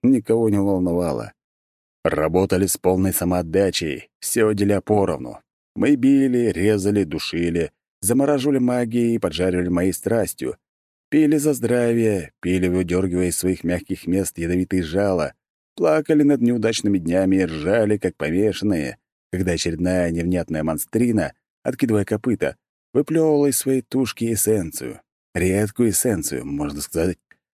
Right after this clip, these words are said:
редчайшую. В Симпута пьянку наш отряд возвращался регулярно. Душ, ванна, простыни, прогулки по улицам города, а также, хоть и нерегулярное, но обильное снабжение местных исцелениями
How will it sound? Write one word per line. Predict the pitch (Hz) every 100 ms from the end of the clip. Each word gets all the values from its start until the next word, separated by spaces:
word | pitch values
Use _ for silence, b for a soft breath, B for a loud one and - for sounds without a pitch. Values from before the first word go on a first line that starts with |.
| _ -
редчайшую. | 107 104 - 78 82 101 - 87 58 - _ _ _ _ _ _ _ -
В |
Симпута | - 160 151 165 160
пьянку | - 143 139 127 117
наш | 110 98
отряд | - 104 95
возвращался | 87 85 78 90 85 -
регулярно. | 76 76 76 73 69 65 62 _ _ -
Душ, | 117 123 123 - -
ванна, | - 73 73 71 -
простыни, | - 120 120 113 - 107 104 _ _ _ -
прогулки | 143 151 147 -
по | -
улицам | 82 82 - 76
города, | 76 110 107 101 90 _ _ _ -
а | 80
также, | 165 170 135
хоть | 135 135 107
и | 101 - -
нерегулярное, | 95 95 85 98 147 135 127 123 104
но | 85 139 139
обильное | 120 107 120 117 113
снабжение | - 76 85 90 80
местных | 85 113 113 107 - -
исцелениями | 110 - 123 170 151 90 78 78